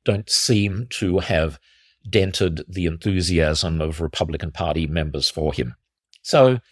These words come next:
it's a reasonable bet that he will go to secure the Republican Party nomination. And then we look at the matchup,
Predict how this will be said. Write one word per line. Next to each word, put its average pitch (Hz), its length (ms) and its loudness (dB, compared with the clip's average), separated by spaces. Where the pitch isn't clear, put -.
it's - 240 -2
a 202 60 6
reasonable 131 640 4
bet 76 340 -2
that - 120 0
he 107 140 2
will 92 200 2
go 87 380 4
to 87 160 -2
secure 82 480 -2
the 82 120 -2
Republican 78 560 -6
Party 76 420 -4
nomination. 90 680 0
And 139 180 2
then 95 320 2
we 90 200 2
look 87 300 0
at - 180 -2
the 80 100 0
matchup, 78 400 -2